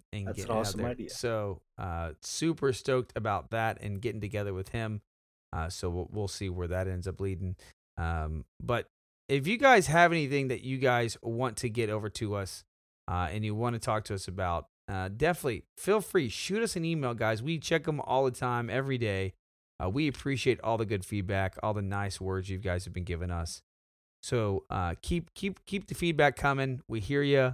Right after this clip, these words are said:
Speaker 1: Uh, we're gonna keep growing the show, keep doing the segments you wanna hear, keep trying to talk to the people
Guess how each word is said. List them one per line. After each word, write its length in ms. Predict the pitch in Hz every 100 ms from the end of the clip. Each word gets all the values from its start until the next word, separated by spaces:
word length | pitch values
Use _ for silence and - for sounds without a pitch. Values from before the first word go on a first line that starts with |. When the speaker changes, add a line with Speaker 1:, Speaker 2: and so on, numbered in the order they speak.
| - _ -
Speaker 1:
Uh, 240 | 87 87
we're 80 | 90
gonna 140 | 98
keep 240 | 98 120 98
growing 300 | 117 113 117
the 80 | 104
show, 260 | - 104
keep 220 | 98 110
doing 180 | 98 104
the 80 | 98
segments 460 | - 104 101 95 101
you 100 | 101
wanna 140 | 98
hear, 280 | 95 95 92
keep 240 | - 98
trying 200 | - 101
to 80 | 90
talk 200 | - 95
to 80 | -
the 80 | 98
people 360 | 98 - 90